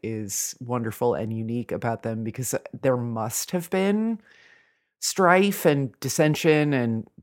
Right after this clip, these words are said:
people wanted, like, "Hey, my drumming is good. Do you mind?" There must have been that, but you ne-, that never comes into you,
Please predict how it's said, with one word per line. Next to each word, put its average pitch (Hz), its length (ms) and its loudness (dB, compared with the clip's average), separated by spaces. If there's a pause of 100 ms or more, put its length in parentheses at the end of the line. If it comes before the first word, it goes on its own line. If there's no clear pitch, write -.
(120)
people 135 400 -2
wanted, 120 420 0
like, 127 220 0
"Hey, 165 460 2
my 127 240 2
drumming 180 440 4
is 127 140 0
good. 175 480 0
Do 131 140 0
you 135 160 0
mind?" 131 480 2 (1500)
There 131 160 0
must 127 280 0
have 165 120 -4
been 156 200 0
that, 196 340 0 (180)
but 151 120 2
you 143 160 -4
ne-, 139 240 6 (140)
that 143 200 6
never 143 320 2
comes 135 380 -2
into 117 640 0 (540)
you, 131 200 -2